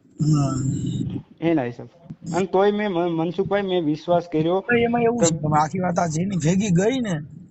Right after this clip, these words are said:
Speaker 2: હા.
Speaker 1: એ હેરાન થાય.
Speaker 2: હા.
Speaker 1: તમે સમજતા ને, જે બાઈ છે ને, જે સ્ત્રી,
Speaker 2: હા.
Speaker 1: ઈ વવિચાળી હોય,
Speaker 2: હા.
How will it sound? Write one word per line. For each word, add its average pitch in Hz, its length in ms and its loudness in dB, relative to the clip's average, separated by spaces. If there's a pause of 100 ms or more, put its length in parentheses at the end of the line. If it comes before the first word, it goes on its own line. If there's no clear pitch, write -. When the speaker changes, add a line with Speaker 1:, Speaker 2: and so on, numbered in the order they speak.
(120)
Speaker 2:
હા. 175 200 2 (580)
Speaker 1:
એ 240 240 2
હેરાન 180 280 -2
થાય. 131 380 -2 (540)
Speaker 2:
હા. 156 300 -6 (200)
Speaker 1:
તમે 175 180 2
સમજતા 180 340 -2
ને, 151 100 -2
જે 147 280 -2
બાઈ 175 320 0
છે 208 180 -8
ને, 180 300 -8 (140)
જે 165 180 2
સ્ત્રી, 165 360 2 (540)
Speaker 2:
હા. 156 300 -4 (560)
Speaker 1:
ઈ 220 460 2
વવિચાળી 185 640 2
હોય, 139 280 -6 (600)
Speaker 2:
હા. 147 300 -6